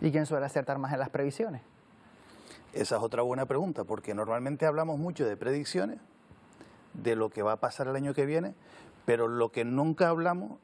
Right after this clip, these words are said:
Speaker 2: es de lo que pasó el año pasado y de quién acertó, ¿no? Yo creo que el, eh, bueno, cada uno tiene sus motivos, ¿no? Pero yo creo que el Banco de España no está tan condicionado por la,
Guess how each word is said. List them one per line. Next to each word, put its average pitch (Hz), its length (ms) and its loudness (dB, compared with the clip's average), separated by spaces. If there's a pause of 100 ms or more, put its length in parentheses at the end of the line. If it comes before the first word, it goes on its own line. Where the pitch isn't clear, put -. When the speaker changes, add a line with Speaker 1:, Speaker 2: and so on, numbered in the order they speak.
Speaker 2:
es 147 280 2
de 139 200 0
lo 131 120 2
que 123 120 -4
pasó 131 240 0
el 147 60 4
año 156 180 0
pasado 170 560 0
y 156 100 -2
de 139 140 2
quién 160 220 -2
acertó, 139 500 -2 (420)
¿no? - 160 -8 (800)
Yo 123 140 0
creo 151 260 2
que 170 80 -4
el, 139 640 0
eh, 110 380 -2 (160)
bueno, 101 160 -4
cada 98 180 -2
uno 107 160 -2
tiene 120 240 -4
sus 127 140 -4
motivos, 107 420 -2
¿no? 131 60 -4
Pero 120 100 -4
yo 120 100 -2
creo 139 200 0
que 151 80 -2
el 143 60 -2
Banco 147 240 0
de 139 40 2
España 147 460 -2 (640)
no 135 180 0
está 143 200 0
tan 147 220 -2
condicionado 135 1000 -2 (200)
por 117 280 2
la, 104 800 0